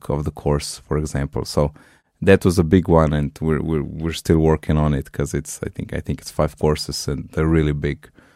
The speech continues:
So yeah, that was one of the, the big one. But it, it was a great experience i-, if, if I wanted to ev-, ever to do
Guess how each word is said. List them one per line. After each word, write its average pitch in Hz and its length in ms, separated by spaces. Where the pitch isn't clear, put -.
So - 160
yeah, 98 160
that 85 240
was 78 160
one 73 160
of 71 140
the, 71 200
the 82 120
big 87 160
one. 87 240
But 95 140
it, 113 120
it 123 160
was 110 140
a 98 80
great 113 260
experience 98 640
i-, 87 60
if, 82 480
if - 220
I 85 40
wanted 87 400
to 87 80
ev-, 80 220
ever 85 380
to 87 100
do 85 440